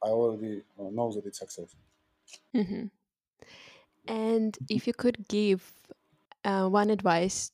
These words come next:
Speaker 2: to Nick, who is just starting in the industry, what would you say?
Speaker 1: Uh, probably I had moments when I was upset or basically wanted to go back home. Basically, I felt a little insecure and,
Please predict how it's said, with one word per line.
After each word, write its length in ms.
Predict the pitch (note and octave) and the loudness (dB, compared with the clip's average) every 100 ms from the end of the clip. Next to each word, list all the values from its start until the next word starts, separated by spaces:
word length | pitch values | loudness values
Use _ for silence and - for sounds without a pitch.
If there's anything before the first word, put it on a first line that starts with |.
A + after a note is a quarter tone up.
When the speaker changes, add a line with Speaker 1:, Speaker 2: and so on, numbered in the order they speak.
| - | -4
Speaker 2:
to 320 | F#3 F3+ F3 | -2 0 0
Nick, 280 | F3 F#3+ - | 2 0 0
who 180 | - F3+ | -2 -2
is 140 | F3+ | 0
just 240 | - F3+ - | -2 -4 -2
starting 360 | F3+ G3+ E3+ | -2 -2 -4
in 100 | E3+ | -4
the 100 | F3 | -4
industry, 400 | E3+ F3+ - F3+ | -6 -6 -6 -4
what 220 | F3+ F3+ | -4 -2
would 160 | F3 E3+ | -4 -4
you 60 | F#3 | -6
say? 340 | - - G3 _ _ _ _ _ _ _ _ _ _ _ _ - - - _ _ A#2+ | -6 -6 -8 _ _ _ _ _ _ _ _ _ _ _ _ -18 -16 -16 _ _ -8
Speaker 1:
Uh, 460 | C3+ C#3+ D3 D3 C#3 | -6 -4 -4 -6 -4
probably 800 | - F3+ F#3 F3+ E3+ E3+ E3 E3 _ _ _ _ _ - | 8 12 12 10 6 4 2 -4 _ _ _ _ _ -6
I 60 | B2+ | 2
had 220 | D3+ C3+ | 4 6
moments 400 | C#3 C#3+ C3+ C3+ | 6 6 4 0
when 180 | A#2+ A#2+ | 0 0
I 60 | |
was 260 | A#2+ A2+ G#2+ | 0 -2 -4
upset 460 | G2+ - A#2 A#2 A2 | -6 -2 0 0 0
or 480 | A2 G#2+ G#2 G2+ - _ | 0 0 -2 -6 -16 _
basically 360 | A2+ A2+ A2 A2+ | -6 -4 -6 -6
wanted 240 | A2+ - | -6 -6
to 60 | A2+ | -4
go 160 | A2 | -2
back 200 | A2 A2+ | 2 0
home. 520 | - A2+ A2+ A#2 A#2 A2+ _ _ _ _ _ _ _ | 0 -2 0 -2 -4 -10 _ _ _ _ _ _ _
Basically, 560 | A2 A2 A2 A2+ A2 A2 | -8 -8 -8 -8 -6 -2
I 120 | G#2+ | -2
felt 260 | - A#2 A2+ | -2 -2 -2
a 40 | |
little 220 | A2+ A2+ | -2 -4
insecure 720 | A2 - - - A#2+ B2 A#2+ - _ _ _ _ _ _ _ - | -4 -6 -6 -2 2 4 2 -4 _ _ _ _ _ _ _ -8
and, 520 | A2+ G#2+ G#2+ G#2+ F2+ | -6 -4 -4 -6 -10